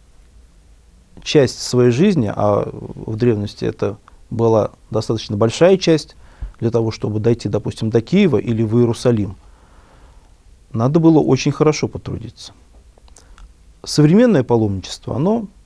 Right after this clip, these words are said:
несколько легче в плане, там, материальном, физическом, а, потому что, во-первых, паломники сейчас собираются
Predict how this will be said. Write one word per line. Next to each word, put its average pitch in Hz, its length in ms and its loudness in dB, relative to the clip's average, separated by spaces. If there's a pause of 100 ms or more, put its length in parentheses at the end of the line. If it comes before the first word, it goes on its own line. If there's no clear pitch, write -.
(500)
несколько 156 460 0
легче 107 460 -4 (920)
в - 180 -20
плане, 110 440 0 (460)
там, 117 160 -12 (100)
материальном, 175 640 2 (1120)
физическом, 131 680 -2 (180)
а, 147 220 -12
потому 120 340 -2
что, - 400 -6
во-первых, 123 400 0
паломники 170 420 2
сейчас 151 320 0
собираются 120 840 -2